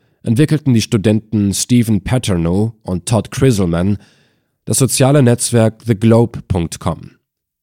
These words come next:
Neunzehnhundertachtundneunzig ging das Unternehmen an die Börse und machte seine Gründer zu Millionären.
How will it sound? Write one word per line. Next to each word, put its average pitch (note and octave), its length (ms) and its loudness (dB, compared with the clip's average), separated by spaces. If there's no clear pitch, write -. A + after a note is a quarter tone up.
Neunzehnhundertachtundneunzig B2 1200 2
ging B2+ 160 -2
das A#2 120 0
Unternehmen G#2+ 460 2
an F#2+ 140 0
die F#2+ 80 0
Börse G#2 480 0
und A#2 480 -6
machte A2+ 260 0
seine G2 220 2
Gründer A2+ 340 2
zu - 160 -2
Millionären. G#2+ 680 0